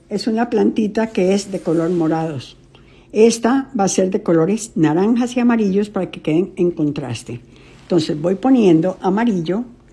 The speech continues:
en los sitios al azar de las flores. Ahora naranja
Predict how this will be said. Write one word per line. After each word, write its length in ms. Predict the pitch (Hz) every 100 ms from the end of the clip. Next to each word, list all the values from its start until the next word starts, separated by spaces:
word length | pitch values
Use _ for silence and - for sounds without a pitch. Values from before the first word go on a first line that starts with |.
| - - - _ _ - -
en 160 | 185
los 180 | 170 156
sitios 600 | - 202 185 208 226 - - - _ - -
al 180 | 202
azar 540 | 254 247 170 160 220 240 - - - _ _ - - _ _ _ _ _ - - -
de 120 | 196
las 300 | 190 175 - - -
flores. 580 | - 170 156 143 - - _ _ _ _ _ _ _
Ahora 340 | 170 160 160 - _ -
naranja 600 | 185 170 151 147 190 311